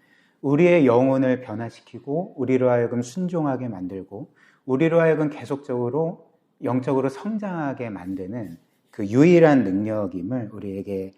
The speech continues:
알려주고 있다는 것입니다. <clears throat> 그러나 이제 그 우리가 살펴볼 것이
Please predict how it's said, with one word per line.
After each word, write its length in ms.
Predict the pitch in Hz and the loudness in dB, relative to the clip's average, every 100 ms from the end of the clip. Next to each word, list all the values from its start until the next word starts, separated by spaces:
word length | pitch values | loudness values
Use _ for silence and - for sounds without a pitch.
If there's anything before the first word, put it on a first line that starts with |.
| _ - | _ -10
알려주고 600 | 104 117 113 98 92 90 | -2 0 0 -4 -8 -8
있다는 360 | 92 110 104 | -8 -10 -10
것입니다. 580 | 92 82 85 _ 85 - _ _ | -10 -14 -20 _ -20 -20 _ _
<clears throat> 1400 | - - - _ _ _ _ _ _ _ _ - - - | -8 -8 -14 _ _ _ _ _ _ _ _ -20 -20 -4
그러나 440 | 165 196 147 117 | 4 6 6 4
이제 460 | 127 139 160 151 143 | 2 6 8 8 6
그 460 | 147 135 135 131 135 | 4 4 6 4 4
우리가 300 | 143 139 143 | 2 2 2
살펴볼 800 | 143 196 190 170 147 127 110 104 | 2 -2 0 0 0 0 -4 -6
것이 520 | - 92 - 131 80 | -10 -14 -8 -10 -10